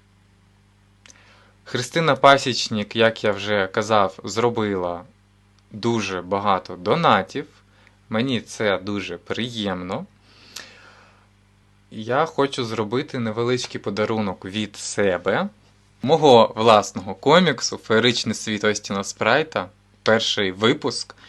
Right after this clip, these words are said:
за найбільшу кількість донатів. Мені здається, він, ну, не такий крутий, я знаю. Тут, е, двадцять два художники, тут один. Е, редактувала, до речі, Тіма. <laughs> Вона зараз дивиться.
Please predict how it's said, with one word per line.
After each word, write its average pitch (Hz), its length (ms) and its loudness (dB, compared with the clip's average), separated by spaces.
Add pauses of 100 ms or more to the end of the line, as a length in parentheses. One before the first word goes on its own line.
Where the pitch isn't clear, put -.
(240)
за 107 280 2
найбільшу 107 520 -2
кількість 95 480 -6
донатів. 107 720 0 (240)
Мені 135 260 -2
здається, 120 640 -4
він, 104 420 -6
ну, 160 160 -2
не 147 140 0
такий 143 460 2
крутий, 143 720 -4
я 117 200 4
знаю. 156 720 -2 (100)
Тут, 120 400 -2
е, 95 380 -4
двадцять 104 440 -2
два 131 200 2
художники, 147 720 -4
тут 104 260 -6
один. 165 460 0 (600)
Е, 98 460 -6 (680)
редактувала, 120 800 4
до 104 140 0
речі, 95 840 -2
Тіма. 165 500 2 (320)
<laughs> 139 520 2
Вона 143 340 4
зараз 131 320 2
дивиться. 123 460 -4